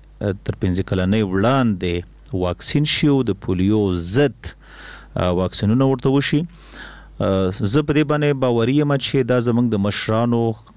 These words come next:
یوه کامله ناپوهتیا ده. اه، د دغې مرض ته په عادي سترګه باندې کتل دي او یا دا چې،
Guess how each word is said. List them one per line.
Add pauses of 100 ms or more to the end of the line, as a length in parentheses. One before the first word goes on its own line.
(260)
یوه
کامله (160)
ناپوهتیا
ده. (800)
اه،
د
دغې
مرض
ته
په
عادي
سترګه
باندې
کتل
دي (760)
او
یا
دا
چې،